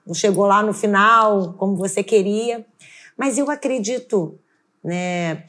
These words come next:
pela minha experiência, que uma frustração, uma, né, uma expectativa, assim, frustrada, ela pode ser superada com esperança, com perseverança.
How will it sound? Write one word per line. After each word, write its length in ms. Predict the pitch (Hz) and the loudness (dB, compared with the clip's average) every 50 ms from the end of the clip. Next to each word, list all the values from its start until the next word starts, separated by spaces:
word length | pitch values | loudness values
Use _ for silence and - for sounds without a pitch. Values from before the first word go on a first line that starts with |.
| _ _ _ _ _ | _ _ _ _ _
pela 200 | - 190 196 190 | -2 -2 0 0
minha 180 | 185 196 196 196 | 0 0 -2 -2
experiência, 840 | 190 - - 185 165 175 175 175 185 180 175 - - - 170 156 156 - _ _ _ _ _ _ _ _ _ _ | -2 -2 -2 -2 -2 -2 -4 -4 -6 -6 -8 -8 -10 -10 -10 -12 -14 -16 _ _ _ _ _ _ _ _ _ _
que 100 | - 208 | -6 -4
uma 220 | 196 202 202 196 | -2 -2 -2 -4
frustração, 1040 | - - 214 226 - - - 214 220 214 202 196 - - - 196 202 202 202 196 196 | -4 -4 -4 -4 -4 -4 -4 -2 -2 -2 -2 -2 -4 -2 0 2 2 4 4 2 2
uma, 260 | 190 196 190 196 196 - | 0 0 -2 -4 -6 -6
né, 200 | 190 190 196 190 | -6 -4 -2 -2
uma 100 | 190 190 | -2 -4
expectativa, 920 | 190 - - 214 202 - - 196 196 196 - - - 208 214 214 202 175 196 | -4 -2 -2 -4 -4 -2 -4 -6 -4 -2 -4 -2 -2 0 0 0 0 0 -2
assim, 560 | 185 - - 202 202 202 196 190 185 190 190 | -4 -4 -4 -2 -2 -2 -2 -2 -4 -6 -8
frustrada, 920 | - - 214 202 202 - - - 202 202 208 208 202 196 185 175 160 151 - _ _ _ _ _ | -6 -4 -2 -2 -2 -2 -2 -2 2 2 4 4 4 2 0 -4 -4 -6 -10 _ _ _ _ _
ela 220 | - 196 214 208 208 | -2 0 0 0 0
pode 260 | 208 214 233 233 226 | 0 -2 -2 -2 -2
ser 160 | - 214 214 | -4 -4 -4
superada 880 | - - 220 208 - 214 196 190 185 185 196 208 220 196 214 214 208 208 - _ _ _ _ | -4 -4 -6 -2 0 0 0 2 2 2 2 2 0 0 0 -2 -2 -4 -10 _ _ _ _
com 880 | - 233 233 226 220 220 214 214 214 220 220 226 240 254 277 294 320 - _ _ _ _ _ _ _ _ _ | 0 2 2 4 4 4 4 4 4 2 2 2 0 0 -2 -2 -4 -8 _ _ _ _ _ _ _ _ _
esperança, 1000 | 185 214 247 247 - - 294 285 294 277 226 175 160 160 151 - - - - 160 - _ _ _ _ _ _ _ _ _ _ _ _ _ _ _ _ _ | 0 0 0 0 -4 -4 -4 -4 -4 -4 -6 -6 -8 -8 -10 -10 -12 -12 -16 -20 -20 _ _ _ _ _ _ _ _ _ _ _ _ _ _ _ _ _
com 180 | - 214 214 | 0 0 0
perseverança. 1160 | 208 208 254 277 285 - - 285 262 247 226 262 240 214 180 165 160 156 - - - 156 151 | 0 0 0 0 0 0 0 0 0 0 0 -2 -2 -2 -2 -4 -4 -4 -6 -8 -8 -10 -14